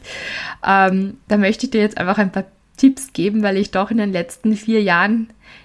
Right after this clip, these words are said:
in dem es jetzt meinen Podcast gibt, da schon wirklich das eine oder andere gesehen habe. Mich manchmal sehr wundern habe müssen, <laughs> äh, über bestimmte Anfragen,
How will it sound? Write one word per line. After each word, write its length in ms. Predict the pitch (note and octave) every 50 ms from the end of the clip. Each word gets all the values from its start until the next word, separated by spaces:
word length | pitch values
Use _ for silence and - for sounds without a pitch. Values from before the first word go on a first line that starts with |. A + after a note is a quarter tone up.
| _
in 40 | -
dem 140 | G3 F#3+ F#3
es 120 | G3+ G3
jetzt 180 | - G3+ G3 -
meinen 260 | G3+ F#3+ F#3+ F#3+ G3
Podcast 500 | - - F3 E3 - - G#3+ G3+ - -
gibt, 320 | - G3 - - - - -
da 80 | F3+
schon 220 | F3+ - F#3+ F#3 F3+
wirklich 200 | F#3 - F3+ -
das 220 | - F3+ - - -
eine 280 | D#3+ E3 E3 E3 D#3+
oder 200 | D#3+ E3 E3 -
andere 380 | - D#3+ E3 E3+ F3+ F3 F3 E3+
gesehen 460 | E3+ F3 E3+ - - - - G#3 A#3
habe. 220 | A#3 B3+ C4 C4+ - - - - - - - - - -
Mich 180 | F#3+ G3 -
manchmal 320 | F#3 E3+ D#3 F3+ F#3 F#3 F#3+
sehr 420 | - - - - D#3+ F3 G3+ G3+ G3+
wundern 280 | A3 A3 A#3+ A#3 A3
habe 200 | G#3+ F#3+ - -
müssen, 400 | G3 G3+ G#3+ - - - B3 C4+ - - - - - G#3 G3+ E3+ - - _ -
<laughs> 600 | - _ - - - - - - - - - -
äh, 340 | - - E3+ F#3 F#3+ G3 -
über 180 | G#3 G3 G#3 G3+
bestimmte 920 | G3+ G#3 G#3 - - A3+ G#3 G#3 G#3 - G3+ F#3+ F#3+ G3 F#3 - - -
Anfragen, 760 | - - F3+ F#3+ A3 - - F#3 G3+ G3 F#3 G#3 A3 A3+ C#4